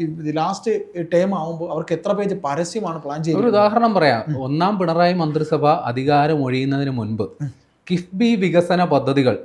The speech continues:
Speaker 2: എന്നും
Speaker 1: അതെ.
Speaker 2: പറഞ്ഞ് കിഫ്ബിയുടെ പേരിൽ അരമണിക്കൂർ പ്രോഗ്രാം എത്ര ചാനലുകളിൽ കാണിച്ചു?
Speaker 1: ഈ മുഖ്യധാര-,
Speaker 2: ജയ് ഹിന്ദിൽ പോലും കാണിച്ചു.
Speaker 1: ആണ്, ജയ്
Speaker 2: അതാണ്
Speaker 1: ഹിന്ദ്
Speaker 2: രസം.
Speaker 1: ഏഷ്യാനെറ്റാണ് ഏറ്റവും
Speaker 2: പിന്നെ,
Speaker 1: കൂടുതൽ വിമർശിക്കുന്നത്.
Speaker 2: പിന്നെ
Speaker 1: ഏഷ്യാനെറ്റ്
Speaker 2: നാം,
Speaker 1: ന്യൂസ്.
Speaker 2: നാം മുന്നോട്ട് എന്ന് പറയുന്ന മുഖ്യമന്ത്രിയുടെ മൻ കി ബാത്ത്.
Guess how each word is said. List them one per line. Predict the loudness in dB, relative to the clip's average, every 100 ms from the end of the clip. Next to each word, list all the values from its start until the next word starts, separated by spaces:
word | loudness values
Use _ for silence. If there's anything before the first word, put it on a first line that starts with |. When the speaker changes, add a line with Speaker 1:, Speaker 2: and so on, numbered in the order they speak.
| -6
Speaker 2:
എന്നും | -2 2
Speaker 1:
അതെ. | 2
Speaker 2:
പറഞ്ഞ് | 2 2 0 -2
കിഫ്ബിയുടെ | -2 0 4 6
പേരിൽ | 6 6 6
അരമണിക്കൂർ | 4 4 2 0 0 -2
പ്രോഗ്രാം | 0 0 2 2 0
എത്ര | -2 -2 0
ചാനലുകളിൽ | 2 0 0 0 0 0 0
കാണിച്ചു? | -2 -4 -2
Speaker 1:
ഈ | 0
മുഖ്യധാര-, | 2 2 2 2
Speaker 2:
ജയ് | 6 8 10 10
ഹിന്ദിൽ | 8 8 8
പോലും | 8 8 8
കാണിച്ചു. | 8 6 4
Speaker 1:
ആണ്, | 4 4 4
ജയ് |
Speaker 2:
അതാണ് | 6 8 10
Speaker 1:
ഹിന്ദ് | 10
Speaker 2:
രസം. | 10
Speaker 1:
ഏഷ്യാനെറ്റാണ് | 8 6 4 6 6
ഏറ്റവും | 6 4 6
Speaker 2:
പിന്നെ, | 8 10
Speaker 1:
കൂടുതൽ | 10
വിമർശിക്കുന്നത്. | 6 4 4 2 0
Speaker 2:
പിന്നെ | 0 2
Speaker 1:
ഏഷ്യാനെറ്റ് | 4 8 10
Speaker 2:
നാം, |
Speaker 1:
ന്യൂസ്. | 10 6 0 -8 -18 _ 2
Speaker 2:
നാം | 6 8 8
മുന്നോട്ട് | 4 4 4 4 2
എന്ന് | 2 2
പറയുന്ന | 6 6 4 2 0 0
മുഖ്യമന്ത്രിയുടെ | -8 0 0 2 4 4
മൻ | 2 0 -2
കി | -2 -2
ബാത്ത്. | -2 -4